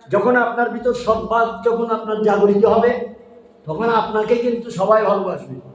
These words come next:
তুমি যদি সৎ হও, তোমার দেখা দেখি হাজার হাজার লোক সৎ হয়ে পড়বে। আর তুমি যদি অসৎ হও,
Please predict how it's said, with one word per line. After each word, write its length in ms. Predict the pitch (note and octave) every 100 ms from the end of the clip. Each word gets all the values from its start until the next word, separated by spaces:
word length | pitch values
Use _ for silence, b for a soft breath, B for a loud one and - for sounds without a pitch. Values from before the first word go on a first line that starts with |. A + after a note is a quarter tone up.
| - -
তুমি 240 | B3+ D#4+
যদি 220 | D#4+ D#4+ -
সৎ 200 | B3 B3+
হও, 500 | - - - - -
তোমার 320 | A3+ A#3+ A#3+
দেখা 220 | A#3 A3+
দেখি 200 | A3+ A3
হাজার 320 | G#3+ G3+ G#3
হাজার 320 | F#3 F#3+ F#3+ -
লোক 240 | F#3 F3+
সৎ 220 | - F#3
হয়ে 320 | - E4 D#4+
পড়বে। 480 | - - - - -
আর 60 | A#3 -
তুমি 180 | B3+ C4+
যদি 180 | C4+ C4+
অসৎ 320 | C4+ B3+ C4
হও, 360 | B3+ - G#3